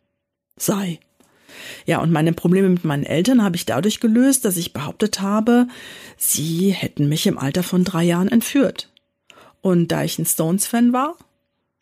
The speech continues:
ähm, und zu der Zeit ziemlich viel, äh, Videos gesehen habe, auch irgendwelche Konzertvideos,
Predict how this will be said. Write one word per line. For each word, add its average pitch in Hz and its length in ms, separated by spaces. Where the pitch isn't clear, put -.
ähm, 196 420
und 180 220
zu 180 120
der 170 220
Zeit 170 380
ziemlich 196 320
viel, 175 440
äh, - 320
Videos 247 380
gesehen 233 480
habe, 233 200
auch - 340
irgendwelche 170 760
Konzertvideos, 247 1080